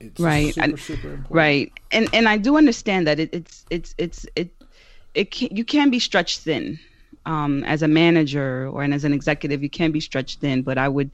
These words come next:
Speaker 2: say that it, it's, it's worth the time, because if you have, uh, y-, you're understaffed, and because you're understaffed,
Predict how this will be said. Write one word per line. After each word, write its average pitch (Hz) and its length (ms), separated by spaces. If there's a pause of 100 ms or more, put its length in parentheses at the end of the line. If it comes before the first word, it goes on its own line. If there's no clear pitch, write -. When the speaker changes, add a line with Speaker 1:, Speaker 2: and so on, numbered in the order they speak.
(340)
Speaker 2:
say 190 240
that 170 180
it, - 320
it's, - 320
it's 160 180
worth 190 300
the 170 80
time, 170 480
because 147 380
if 135 120
you 165 160
have, 165 520 (520)
uh, 143 200 (120)
y-, - 200
you're 170 220
understaffed, 165 1040 (160)
and 156 180
because 156 260
you're 165 120
understaffed, 151 960